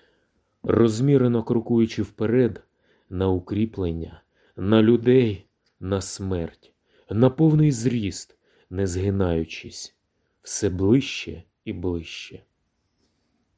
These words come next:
Три, п'ять, вісім тварюк,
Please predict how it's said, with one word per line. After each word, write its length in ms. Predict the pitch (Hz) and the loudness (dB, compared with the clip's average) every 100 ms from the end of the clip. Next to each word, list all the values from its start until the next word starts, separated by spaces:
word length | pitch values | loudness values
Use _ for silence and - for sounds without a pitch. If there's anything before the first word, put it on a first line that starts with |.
| _ _ _ _ _ _ _ | _ _ _ _ _ _ _
Три, 440 | - 98 98 90 - _ _ _ | -2 2 2 0 -6 _ _ _
п'ять, 640 | - 101 107 107 95 - _ _ _ | -2 4 6 6 2 -4 _ _ _
вісім 580 | 98 113 151 135 - 98 | -4 2 2 2 -2 -4
тварюк, 600 | 95 107 107 107 - - | -2 2 4 2 0 -12